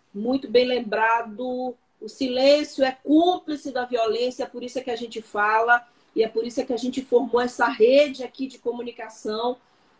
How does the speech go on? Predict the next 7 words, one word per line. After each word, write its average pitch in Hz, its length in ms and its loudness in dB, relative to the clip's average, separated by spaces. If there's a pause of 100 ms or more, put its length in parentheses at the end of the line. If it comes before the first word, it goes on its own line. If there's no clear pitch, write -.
(220)
O 220 320 -2
Alisson 254 300 4
tá 254 160 -6
fazendo 247 340 -4
um - 40 -10
comentário 240 600 -2
muito, 349 680 4